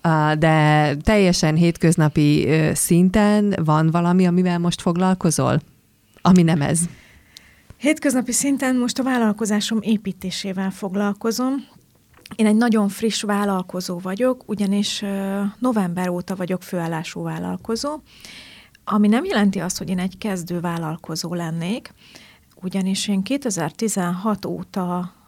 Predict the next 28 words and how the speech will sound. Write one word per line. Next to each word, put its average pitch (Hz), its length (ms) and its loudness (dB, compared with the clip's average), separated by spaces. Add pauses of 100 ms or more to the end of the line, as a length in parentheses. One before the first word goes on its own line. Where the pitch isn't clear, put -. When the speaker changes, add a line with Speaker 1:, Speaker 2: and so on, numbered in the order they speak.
(200)
Speaker 2:
ö, 196 120 -4
sőt, 226 280 -4
lehet, 202 180 -4
hogy 185 100 -6
már 175 200 -4
korábban, 180 720 -6 (160)
ö, 190 300 -2
korábbi 185 380 -8
a 185 40 -6
vállalkozásom, 226 920 -6 (460)
tehát 220 420 -4
kb. 202 240 -2
mindigtől 202 540 0
fogva 196 520 -6
vállalkozó 190 680 -4
voltam, 269 560 -4 (380)
de 226 160 -2
főállás 185 640 -2
mellett, 175 540 -4
tehát - 420 -18
volt 202 320 -4
egy, 190 300 -8
ö, 190 220 -4 (380)
egy, 190 420 -4
ö, 190 260 -4 (520)
fix - 520 -4
dolog, 180 500 -6
ami, 185 500 -4